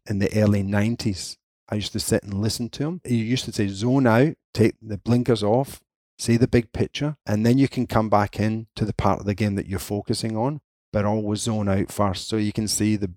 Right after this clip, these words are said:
big, big picture." And if you can see the big picture, that will be clear. Then you'll be able to zone in, whether you're working on an individual player or a team player or a group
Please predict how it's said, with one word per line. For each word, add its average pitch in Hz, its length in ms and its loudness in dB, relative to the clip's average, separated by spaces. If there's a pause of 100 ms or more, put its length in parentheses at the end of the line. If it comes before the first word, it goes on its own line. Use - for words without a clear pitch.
(120)
big, 110 380 2
big 110 280 0
picture." - 380 -6 (800)
And 92 80 -6
if 92 60 -6
you 95 60 -6
can 95 100 -4
see 127 140 6
the 123 100 6
big 120 240 0
picture, 131 440 -2 (540)
that 113 80 2
will 101 120 0
be 113 100 -2
clear. 131 460 2 (480)
Then 101 140 -2
you'll 98 80 -4
be 101 100 -2
able 92 140 0
to 95 80 -4
zone 101 320 -2
in, 98 300 0
whether 95 160 -2
you're 98 80 -2
working 95 400 -4
on 95 320 -4 (180)
an 95 160 -2
individual 95 540 -2
player 101 420 -2
or 90 240 -4
a 80 120 -6 (180)
team 95 280 -4
player 98 400 -2
or 87 340 -4 (120)
a 95 200 -4 (220)
group - 360 -6